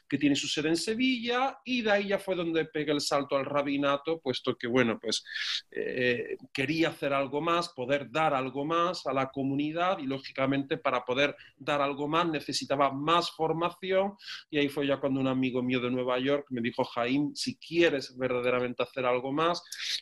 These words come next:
pues, eh, ser rabino". Yo, esto me costó trabajo aceptarlo, pero, bueno, finalmente, eh, postulé y fui aceptado en, me fui a Londres, al Leo Baeck College de Londres, y ahí un poco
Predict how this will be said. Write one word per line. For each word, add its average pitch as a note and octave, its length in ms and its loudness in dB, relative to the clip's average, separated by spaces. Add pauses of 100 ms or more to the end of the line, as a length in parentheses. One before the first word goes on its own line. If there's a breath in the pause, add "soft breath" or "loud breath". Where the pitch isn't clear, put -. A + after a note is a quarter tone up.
(100)
pues, A#2+ 320 2
eh, A#2 340 0 (340)
ser C3 260 2
rabino". G2+ 420 0
Yo, - 140 -4 (300)
esto A#2+ 220 0
me B2 120 2
costó B2 340 -4
trabajo A#2 420 0
aceptarlo, C3+ 600 0
pero, C#3+ 160 0
bueno, A2+ 120 0
finalmente, B2 460 0 (460 loud breath)
eh, D3 80 -4
postulé D3 680 2
y F#3+ 60 -8
fui D3+ 160 -6
aceptado B2+ 500 0
en, A#2+ 220 -4 (100)
me A#2 120 -8
fui D3 140 0
a - 20 6
Londres, A2 520 -2
al A2+ 160 0
Leo A2 160 4
Baeck A2 220 0
College - 460 0
de A2 80 -4
Londres, - 400 -4
y B2 40 2
ahí A2 120 2
un G#2+ 80 2
poco A2 380 0